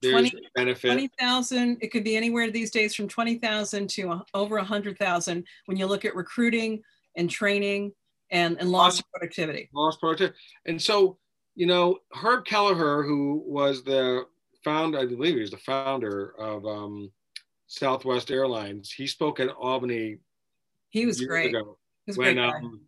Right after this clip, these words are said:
Speaker 1: when, uh, Southwest finally had a flight coming out of Albany International. And he said, you know, you guys have all heard the expression, probably, "The customer is always right."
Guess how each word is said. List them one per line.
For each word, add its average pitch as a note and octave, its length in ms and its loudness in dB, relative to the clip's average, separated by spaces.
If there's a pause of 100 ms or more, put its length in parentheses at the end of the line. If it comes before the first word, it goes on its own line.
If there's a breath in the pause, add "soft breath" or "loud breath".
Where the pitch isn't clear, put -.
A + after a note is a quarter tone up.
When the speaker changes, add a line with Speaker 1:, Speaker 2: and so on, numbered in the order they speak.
(320)
Speaker 1:
when, B2 300 0
uh, A#2 380 0 (720)
Southwest C3 600 0
finally B2 260 2
had A#2+ 120 -2
a A2 60 -4
flight B2 280 0
coming A2+ 220 -6
out A2 100 -2
of G#2+ 140 -4
Albany A2+ 300 -2
International. A2 680 -4 (480 soft breath)
And C3 500 2 (420)
he G#3+ 200 2
said, C#3+ 460 2 (220)
you D3+ 120 2
know, D3+ 60 4
you D3+ 120 0
guys F#3+ 220 4
have E3 80 2
all D#3+ 160 2
heard D#3 120 0
the C#3 80 -2
expression, B2+ 460 -2
probably, B2 280 0
"The A#2 100 0
customer B2 480 -6
is A2 100 -8
always G#2 300 -4
right." E2+ 260 -10